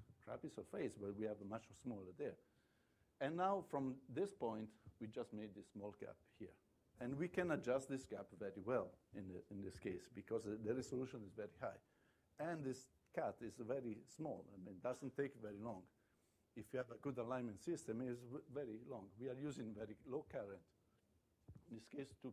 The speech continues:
pico. This, in this case, uh, thirteen pico. But the process doesn't take very long. Obviously, it's just combining this small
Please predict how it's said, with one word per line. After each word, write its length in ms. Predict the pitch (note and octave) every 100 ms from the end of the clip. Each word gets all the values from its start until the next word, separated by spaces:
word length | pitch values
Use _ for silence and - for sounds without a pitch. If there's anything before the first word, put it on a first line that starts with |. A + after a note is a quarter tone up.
| -
pico. 260 | D#3 - - - G#2+
This, 120 | A2 A2
in 80 | B2+
this 140 | A2+ A#2
case, 240 | C3 A2
uh, 80 | F#2+ -
thirteen 360 | C3 - A#2 F#2
pico. 260 | A2 - G#2 - - - _ -
But 180 | A#2
the 60 | C3
process 440 | C3 D3 D3+ A#2 -
doesn't 360 | A#2 G#2 F#2+
take 200 | G2+ G2+ - G2+
very 200 | F2+ F#2+
long. 160 | G2 F2+ F2+ _ _ - - - - _ _ _ _ - - - C#3+
Obviously, 400 | D#3 C3+ A#2 B2+
it's 180 | A#2 A2 -
just 240 | A#2+ - - - - _ -
combining 720 | B2+ A2 A2 C3 A2+ G#2 F#2+
this 200 | G#2+ F#2 - - -
small 240 | A2+